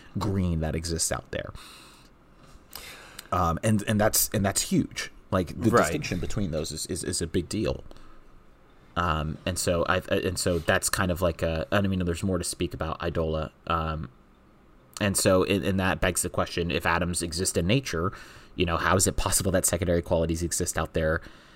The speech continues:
Speaker 1: as well? And, and, uh, and, uh, the,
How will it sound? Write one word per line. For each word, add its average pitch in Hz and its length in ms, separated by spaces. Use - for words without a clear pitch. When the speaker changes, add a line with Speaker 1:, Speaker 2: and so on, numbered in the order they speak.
Speaker 1:
as 87 220
well? 87 400
And, 92 640
and, 92 320
uh, 82 300
and, 92 200
uh, 87 120
the, 90 260